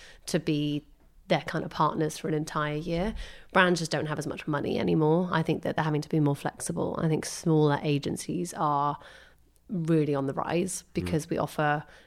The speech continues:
Speaker 1: ways of working that are much more flexible. We go, "All right, you've got this much money. Okay, let's see what we can do," rather than being really rigid.
Speaker 2: Mm. And they can be specific projects versus
Speaker 1: Yeah,
Speaker 2: being
Speaker 1: exactly.
Speaker 2: kind of just an annual retained
Speaker 1: Exactly, exactly.
Speaker 2: fee.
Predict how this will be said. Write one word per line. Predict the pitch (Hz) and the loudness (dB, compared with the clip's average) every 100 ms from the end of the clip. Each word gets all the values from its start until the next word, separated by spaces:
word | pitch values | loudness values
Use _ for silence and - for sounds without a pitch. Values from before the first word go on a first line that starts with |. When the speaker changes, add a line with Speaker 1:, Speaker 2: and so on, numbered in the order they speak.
| - | 2
Speaker 1:
ways | 175 160 | 4 4
of | 156 | 2
working | 156 147 - 156 | 0 0 0 -2
that | - | 0
are | |
much | 170 - | -2 -4
more | - 160 | -6 -4
flexible. | - 294 - 233 220 | -2 -2 -2 -2 0
We | 196 | 0
go, | 185 - | 0 2
"All | 320 | 4
right, | 269 | 4
you've | 294 | 2
got | - - | -4 -4
this | 302 | -4
much | - - | -6 -4
money. | 190 160 - | 0 0 -2
Okay, | - 208 | -4 -2
let's | 220 - | -2 0
see | 208 | 0
what | 202 | 2
we | 202 | 2
can | 190 | 2
do," | 180 202 165 | 4 6 6
rather | 165 180 170 160 | 6 8 8 6
than | 165 160 | 0 2
being | 156 151 143 147 | 4 4 2 -2
really | 160 156 170 | -2 -2 -4
rigid. | - - - - - - - | -6 -4 -6 -8 -18 -12 -4
Speaker 2:
Mm. | 87 82 | -4 -2
And | 101 110 | 4 6
they | 104 | 6
can | 98 | 4
be | |
specific | 90 - 87 - | 2 -2 -8 -6
projects | - 80 - - - | -4 -4 -6 -10 -4
versus | 226 240 | 4 4
Speaker 1:
Yeah, | - - | 4 0
Speaker 2:
being | - 123 123 | -14 -6 2
Speaker 1:
exactly. | 220 - - | 4 2 -2
Speaker 2:
kind | - | -10
of | |
just | - - | -10 -8
an | 69 | -6
annual | 65 67 | -6 -6
retained | 64 - | -6 -4
Speaker 1:
Exactly, | 190 156 - - - | 0 -2 -2 -10 -6
exactly. | 208 190 170 - | -4 -4 -6 -8
Speaker 2:
fee. | - | -8